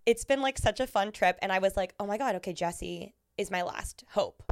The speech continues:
if, if it's gonna happen or not. Like, if he's lying to me, then I, maybe it'll happen, but if not, then it's for sure not gonna happen." And we had even gone into the studio, like, a week out. I think it was the week of that we were about to leave on the trip.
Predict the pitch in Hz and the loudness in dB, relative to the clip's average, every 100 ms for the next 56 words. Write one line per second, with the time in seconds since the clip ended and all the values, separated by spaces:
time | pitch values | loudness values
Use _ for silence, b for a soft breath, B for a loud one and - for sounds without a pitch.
0 | - 208 202 202 196 185 175 - - - | -2 0 0 0 -2 -6 -6 -6 -8 -8
1 | - - 202 202 226 233 233 226 - 226 | -6 -4 -2 -4 -6 -4 -4 -4 -6 -4
2 | 220 214 b b b b 185 196 190 185 | -4 -6 b b b b 2 4 2 -2
3 | 190 185 _ _ _ _ _ - 185 190 | -6 -10 _ _ _ _ _ -2 0 0
4 | 196 185 180 185 180 165 - 214 233 180 | 0 0 2 0 2 0 4 0 2 -6
5 | - 180 160 175 156 - 170 - 117 104 | -4 -4 -4 -6 -10 -10 -8 -6 -6 -8
6 | - 110 170 - 170 190 B B B 214 | -8 -8 -8 -6 -4 -6 B B B 4
7 | 202 208 233 180 208 269 202 190 202 208 | 4 0 0 0 -4 -2 2 2 2 -4
8 | 202 202 - 202 190 202 196 - 196 185 | -8 -8 -6 -4 4 4 4 2 -2 0
9 | 190 196 175 - 233 294 262 - 180 202 | -2 0 0 0 -2 0 -2 -2 -4 -4
10 | - 208 214 190 175 185 185 180 165 - | -2 2 4 4 0 0 0 0 -2 -2
11 | 190 180 170 165 - 349 214 | -4 -6 -8 -8 0 2 2